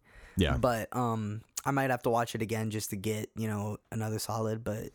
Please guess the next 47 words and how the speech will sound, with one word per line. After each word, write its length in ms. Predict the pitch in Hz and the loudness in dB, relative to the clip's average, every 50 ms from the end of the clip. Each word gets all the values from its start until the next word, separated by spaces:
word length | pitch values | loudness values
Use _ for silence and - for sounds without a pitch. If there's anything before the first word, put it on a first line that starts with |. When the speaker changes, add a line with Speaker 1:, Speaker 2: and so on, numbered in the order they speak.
| - - | -8 -4
Speaker 2:
um, 140 | - 104 104 | 0 2 4
Speaker 1:
I, 100 | 101 101 101 98 | 4 4 4 4
I 80 | 107 | 4
still 280 | 107 - - - 143 156 151 | 4 4 6 4 4 6 6
wouldn't 260 | 135 120 120 - 98 | 4 4 4 2 2
say 340 | - - 110 101 98 92 90 | 2 4 4 4 4 4 2
it's, 200 | 85 - - 104 | 2 2 2 2
like, 200 | 92 85 - - | 2 0 0 -2
one 180 | 98 107 95 | -2 0 2
of 80 | 87 87 | 2 2
the 120 | 85 87 - - _ | 0 0 -4 0 _
best 300 | - 98 95 95 - - | 2 2 2 2 0 0
of 80 | 98 82 | 0 0
the 100 | 87 82 | 0 0
best 420 | 87 87 82 82 - - - - | 2 2 2 2 0 -2 -2 -2
in 80 | 95 90 | -2 -2
the 60 | 87 | 0
comic 300 | - - 95 87 85 85 | 0 2 2 2 0 0
book 240 | 85 85 82 82 80 | 2 2 2 2 0
genre. 480 | 78 82 78 76 82 87 90 92 92 80 - | 0 0 0 2 2 2 2 2 2 2 2
I, 140 | 87 82 - - - | 0 0 -2 -2 -2
I 80 | 90 92 | -2 0
could 300 | - - 107 131 117 117 | 2 4 4 4 4 4
Speaker 2:
No. 100 | 117 113 | 4 4
Speaker 1:
not 200 | 117 110 - - _ _ _ _ - | 4 2 0 -6 _ _ _ _ -2
ever 400 | 110 107 95 95 80 80 85 - _ _ - - - - - - | 0 0 2 2 0 0 -2 -6 _ _ -20 -20 -20 -12 -2 2
get 140 | 104 107 95 | 4 4 4
on 320 | 90 87 85 85 82 85 - - _ _ _ _ - | 4 2 0 0 -2 -4 -6 -10 _ _ _ _ 0
that 200 | 92 78 78 - | 2 2 2 2
train. 460 | - - - 69 60 - 57 - - - - | 0 -2 -2 -2 -4 -4 -6 -8 -8 -4 -2
Speaker 2:
No. 140 | 120 113 | 2 2
Speaker 1:
That's 160 | 92 90 - - | 2 2 2 0
just 120 | 92 - | 0 0
not 160 | 98 87 82 | 2 0 0
a 40 | 76 | 0
thing. 240 | - - 87 71 127 | 0 0 0 2 2
Speaker 2:
It, 140 | 131 127 - | 2 2 2
it, 240 | 110 139 143 131 - | 2 2 0 0 2
it's 340 | - 143 151 139 - - - | 2 2 2 2 0 -2 -2
not 360 | 143 143 135 135 135 - - | 0 0 2 0 0 -2 -2
gonna 140 | 131 127 139 | 2 2 4
Speaker 1:
It 120 | 127 117 | 4 4
doesn't 300 | 113 104 101 104 - 107 | 4 4 4 2 2 2
Speaker 2:
be 80 | 127 123 | 2 4
the 60 | 117 120 | 4 4
Speaker 1:
touch 160 | 104 98 95 | 4 4 4
Speaker 2:
best. 400 | - - - - - - - - | 2 2 0 0 -2 -4 -8 -10